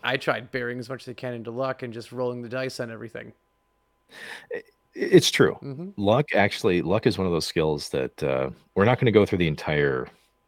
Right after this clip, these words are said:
Speaker 2: <laughs> character build thing here because there's just not enough time.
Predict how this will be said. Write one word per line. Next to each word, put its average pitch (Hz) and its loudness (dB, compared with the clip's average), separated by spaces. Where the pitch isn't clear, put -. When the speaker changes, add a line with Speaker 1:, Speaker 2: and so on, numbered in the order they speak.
Speaker 2:
<laughs> 113 -2
character 82 2
build 73 2
thing 78 -4
here 69 -4
because 71 -6
there's 104 0
just - -6
not 76 2
enough - -4
time. 62 0